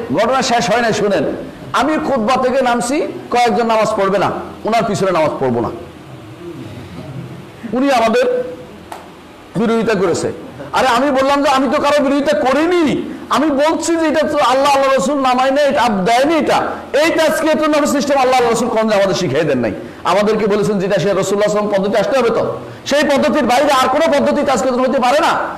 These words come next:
রসুল তো অবশ্যই করেছেন, তা কি করেন নাই? তাজকিয়াতুন নফস রসুল করেন নাই? করছেন কিনা? রাসূলুল্লাহ সাল্লাল্লাহু আলাইহি ওয়াসাল্লাম যদি না করে থাকেন, তার দরকারই নেই আমাদের। রসুল করেছেন, কারণ রাসূলুল্লাহ সাল্লাল্লাহু আলাইহি ওয়াসাল্লামকে আল্লাহ এই জন্যই প্রেরণ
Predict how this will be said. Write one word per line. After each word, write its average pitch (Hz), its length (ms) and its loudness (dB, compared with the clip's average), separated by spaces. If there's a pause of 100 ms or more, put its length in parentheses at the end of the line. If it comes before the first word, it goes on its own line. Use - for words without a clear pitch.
(260)
রসুল 285 240 0
তো 277 160 2
অবশ্যই 294 320 0
করেছেন, 208 300 0
তা 196 120 2
কি 214 60 -2
করেন 214 220 0
নাই? 190 160 2 (760)
তাজকিয়াতুন 208 420 0
নফস 214 160 0
রসুল 220 180 0
করেন 214 200 0
নাই? 220 120 0 (500)
করছেন 220 280 0
কিনা? 175 160 0
রাসূলুল্লাহ 190 1000 -2
সাল্লাল্লাহু 240 120 0
আলাইহি - 20 2
ওয়াসাল্লাম 240 300 0
যদি 254 140 2
না 226 200 2
করে 240 160 2
থাকেন, 233 280 0
তার 220 140 2
দরকারই 170 300 2
নেই 151 120 0
আমাদের। 104 200 -2 (420)
রসুল 254 180 0
করেছেন, 294 420 2 (640)
কারণ 339 560 2 (680)
রাসূলুল্লাহ 285 500 2
সাল্লাল্লাহু 269 340 2
আলাইহি 269 80 0
ওয়াসাল্লামকে 262 200 0
আল্লাহ 247 380 2
এই 254 320 2
জন্যই 254 420 2
প্রেরণ 269 280 2